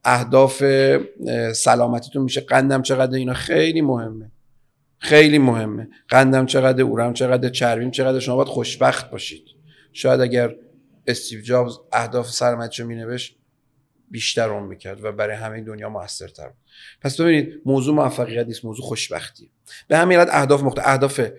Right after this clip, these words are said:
کاریتون رو بنویسید. آقا من می‌خوام اینقدر پول درارم، من می‌خوام این شرکت رو بزنم، من می‌خوام این اهداف رو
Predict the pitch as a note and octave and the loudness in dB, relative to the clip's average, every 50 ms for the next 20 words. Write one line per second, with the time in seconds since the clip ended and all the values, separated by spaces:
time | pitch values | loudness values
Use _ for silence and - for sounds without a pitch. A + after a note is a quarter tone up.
0 | - _ _ - - C3 B2 C#3 D3+ C3+ - F3 F3 F3 E3+ E3+ E3+ E3 D#3 D#3 | -20 _ _ -2 0 2 2 2 0 0 -2 -2 -2 -2 -2 -2 -4 -4 -6 -6
1 | - D#3 D#3 D3+ - - C3 C3 C3 B2 A#2+ B2 C3 B2 B2 A#2+ A#2+ - - D3 | -6 -6 -6 -4 -4 -2 -2 -2 -2 -4 -4 -6 -6 -6 -6 -6 -8 -6 -6 -4
2 | D3+ D3 C#3+ C#3 C#3 C3+ C3+ C3 B2+ B2 - _ _ _ _ _ - A#2+ A#2+ A#2 | -2 0 0 0 0 -2 -2 -4 -6 -8 -12 _ _ _ _ _ -10 -8 -8 -6
3 | - B2+ B2 A#2+ A#2 - A2 - B2 B2+ D3 C#3 C#3 B2+ B2 B2+ B2 B2 A#2+ A#2+ | -6 -6 -6 -6 -6 -8 -8 -8 -8 -6 -4 -4 -4 -4 -4 -6 -6 -6 -6 -8
4 | A#2+ A#2 A#2 A#2+ A2+ B2 A#2 G2+ F#2+ G2+ A#2+ A#2+ A2+ - B2+ A#2+ A#2 - | -8 -10 -10 -10 -10 -8 -8 -8 -8 -6 -6 -8 -8 -8 -10 -10 -10 -12